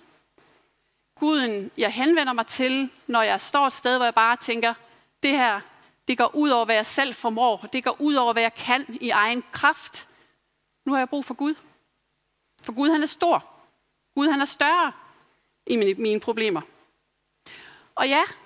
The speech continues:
Gud er stor, og Gud er større. Men jeg har også brug for at gøre, at huske,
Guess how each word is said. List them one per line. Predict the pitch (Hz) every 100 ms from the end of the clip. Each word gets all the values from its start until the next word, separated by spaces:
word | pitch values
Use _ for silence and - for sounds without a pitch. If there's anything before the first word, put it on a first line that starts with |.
| -
Gud | - 302
er | 302 294
stor, | - - 339 359
og | 233 175 202 190 190 -
Gud | 294
er | 320 262
større. | - - 254 302 254 - _ _ _ _ _ _ _ _ _ _ _ _ _ -
Men | 233
jeg |
har | 247
også | 294 -
brug | 330 359 311
for | 262
at | 240
gøre, | 240 247
at | - -
huske, | - 453 - - 196